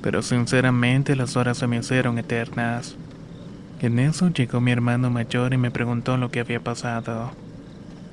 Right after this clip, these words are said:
Cuando le conté, agarró un cuchillo y le dio un golpazo al peine. Para colmo, uno de los pedazos saltó directamente hacia mi cara. Me asusté más y grité horrorizada y fue tal que hasta se le bajó la borrachera a mi madre.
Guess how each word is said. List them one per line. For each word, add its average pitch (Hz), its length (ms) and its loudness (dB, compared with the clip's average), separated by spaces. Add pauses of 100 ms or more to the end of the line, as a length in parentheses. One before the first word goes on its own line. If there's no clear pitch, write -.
(220)
Cuando 117 260 0
le 120 140 -2
conté, 120 360 0
agarró 131 340 2
un 120 60 0
cuchillo 123 560 -2
y 123 40 2
le 120 100 0
dio 120 140 -2
un 120 80 0
golpazo 120 440 -2
al 117 60 0
peine. 113 600 -2 (420)
Para 135 220 0
colmo, 180 340 6
uno 131 180 6
de 123 120 0
los 120 160 0
pedazos 117 480 0
saltó 123 320 0
directamente 123 760 -2
hacia 117 160 -4
mi 117 140 -2
cara. 113 560 -2 (1160)
Me 120 100 2
asusté 120 400 0
más 120 400 0
y 135 60 2
grité 120 300 0
horrorizada 123 680 2
y 127 60 2
fue 151 180 0
tal 127 300 0
que - 80 -2
hasta 120 200 0
se 123 140 -2
le 120 100 0
bajó 117 280 -2
la 123 80 2
borrachera 123 600 0
a - 20 -2
mi 113 120 0
madre. 117 640 -2